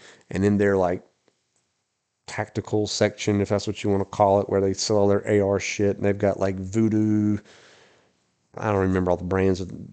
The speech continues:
bags. They've got some Dragon shit. I don't know. They're cool too. They'll work. Um, and if you look at the compartments,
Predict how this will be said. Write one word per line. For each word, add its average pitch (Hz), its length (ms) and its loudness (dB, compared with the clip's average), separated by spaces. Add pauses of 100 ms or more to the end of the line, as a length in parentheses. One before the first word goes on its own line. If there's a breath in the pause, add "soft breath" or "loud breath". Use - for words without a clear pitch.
(300)
bags. 101 380 4
They've 92 260 -2
got 101 260 -6
some 101 180 0
Dragon 123 460 2
shit. 123 400 -2
I 127 80 4
don't 110 180 4
know. 101 200 -2
They're 151 200 10
cool 156 300 6
too. 98 300 4
They'll 127 240 10
work. 107 400 6 (580 soft breath)
Um, 95 560 4 (680)
and 107 500 8
if - 160 -4
you 107 100 4
look 151 220 10
at 139 240 8
the 123 80 2
compartments, 117 720 4